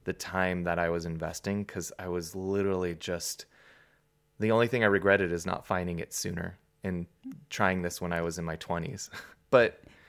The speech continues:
you have to follow a path in order to find these moments in which you recognize this is the thing you need to be doing,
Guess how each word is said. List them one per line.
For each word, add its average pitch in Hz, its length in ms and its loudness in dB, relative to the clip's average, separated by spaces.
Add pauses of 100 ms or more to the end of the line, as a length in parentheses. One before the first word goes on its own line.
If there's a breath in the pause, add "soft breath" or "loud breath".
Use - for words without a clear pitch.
(360 soft breath)
you 101 120 2
have 107 200 6
to 101 60 -2
follow 101 400 8
a 90 60 6
path 92 340 4
in 90 80 0
order 87 220 2
to - 140 -12
find 87 380 0
these 82 180 -4
moments 87 400 -4
in 87 120 -6
which - 220 -8
you 92 80 0
recognize 87 560 0
this 95 180 -4
is 90 80 -8
the 87 120 -4
thing 90 220 -2
you 87 80 -2
need 85 200 -4
to 92 60 -4
be 104 140 -4
doing, 120 460 -2